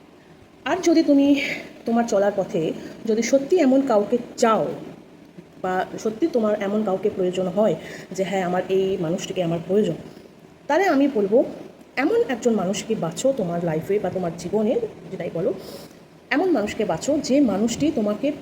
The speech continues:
প্রতিটা পদে তোমাকে মোটিভেট করবে এবং তোমাকে ভরসা জোগাবে এবং তোমাকে বলবে, "ভয় নেই, আমি পাশে আছি, তুমি এগিয়ে যাও।" সত্যি কথা বলতে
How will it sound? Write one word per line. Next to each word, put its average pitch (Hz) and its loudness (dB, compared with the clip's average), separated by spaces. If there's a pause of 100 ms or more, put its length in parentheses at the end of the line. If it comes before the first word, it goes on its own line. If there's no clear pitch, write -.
(120)
প্রতিটা 320 2 (120)
পদে 226 2 (400)
তোমাকে 208 -2 (240)
মোটিভেট 196 0 (100)
করবে - -12 (920)
এবং 285 0
তোমাকে 226 0 (520)
ভরসা 214 -2
জোগাবে 165 -2 (880)
এবং 277 0
তোমাকে 208 0
বলবে, 196 4 (680)
"ভয় 185 0
নেই, 190 0 (680)
আমি 185 -6
পাশে 170 -4
আছি, - -6 (380)
তুমি 247 2
এগিয়ে 175 -4
যাও।" - -12 (640)
সত্যি - -6
কথা 359 2
বলতে 294 2